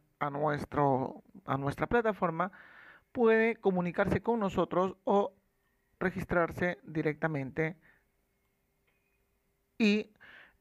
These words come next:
automáticamente a su correo electrónico le va a llegar su usuario y contraseña. Aquellos docentes que ya vienen realizando, eh, trabajos con nosotros van a tener que ingresar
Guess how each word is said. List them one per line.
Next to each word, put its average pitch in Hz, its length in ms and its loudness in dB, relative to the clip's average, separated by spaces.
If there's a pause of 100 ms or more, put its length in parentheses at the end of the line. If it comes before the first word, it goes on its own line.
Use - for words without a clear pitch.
automáticamente 165 1200 -2
a 151 80 -4
su 170 160 -10
correo 170 340 0
electrónico 180 760 -2
le 160 280 4
va 175 260 2
a 175 60 0
llegar 170 400 -2
su 175 220 4
usuario 160 760 0
y 160 160 -2
contraseña. 123 840 -4 (1300)
Aquellos 311 360 -4
docentes 196 540 0
que 165 140 -4
ya 180 100 2
vienen 175 400 -2
realizando, 156 840 0
eh, 147 200 2
trabajos 156 420 0
con 180 160 -2
nosotros 175 560 0 (320)
van 240 140 -2
a 254 60 0
tener 190 280 -2
que 185 80 -6
ingresar 170 680 0